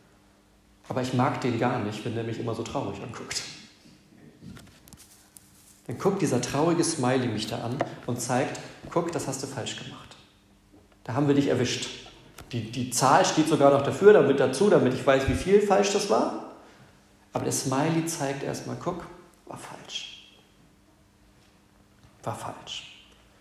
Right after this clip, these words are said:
Und es funktioniert aber, weil ich weiß, da ist dieses Schild. Das heißt, ich werd vorher schon langsamer, weil ich,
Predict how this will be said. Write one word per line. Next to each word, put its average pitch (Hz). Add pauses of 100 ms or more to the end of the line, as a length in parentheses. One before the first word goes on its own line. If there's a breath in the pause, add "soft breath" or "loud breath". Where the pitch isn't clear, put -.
(300 loud breath)
Und 147
es 147
funktioniert 180
aber, 117
weil 127
ich 120
weiß, 156
da 139
ist -
dieses 104
Schild. - (640 loud breath)
Das 135
heißt, 139
ich -
werd 151
vorher 175
schon 135
langsamer, 139
weil 123
ich, -